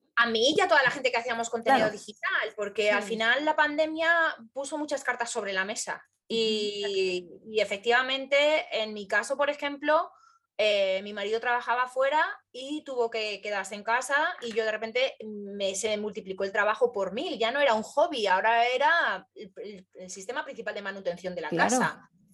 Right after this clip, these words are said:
Speaker 1: Y entonces
Speaker 3: Ujú.
Speaker 1: ahora te toca poner fregaplatos, te toca hacer a los niños, te toca cuidarlo todo, porque yo estoy trabajando aquí catorce horas al día.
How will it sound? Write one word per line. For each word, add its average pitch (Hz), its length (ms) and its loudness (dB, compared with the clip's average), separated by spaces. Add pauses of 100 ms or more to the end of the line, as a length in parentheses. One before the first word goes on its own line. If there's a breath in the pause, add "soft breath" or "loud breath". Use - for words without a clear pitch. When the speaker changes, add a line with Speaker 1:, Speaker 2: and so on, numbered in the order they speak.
(120)
Speaker 1:
Y 247 80 8
entonces 214 520 0
Speaker 3:
Ujú. 254 100 -6
Speaker 1:
ahora 233 320 6
te 294 100 4
toca 190 260 -2
poner 180 220 -8
fregaplatos, 294 600 4
te - 80 -20
toca - 200 -14
hacer 180 140 -6
a 240 80 -2
los 339 120 0
niños, 302 340 -4
te - 80 -16
toca 175 220 -10
cuidarlo 247 360 2
todo, 285 320 6
porque 285 280 0
yo 254 100 4
estoy 262 160 -6
trabajando 233 460 0
aquí 302 500 -6 (220 soft breath)
catorce 226 500 2
horas 233 260 6
al 214 140 -2
día. 196 320 -10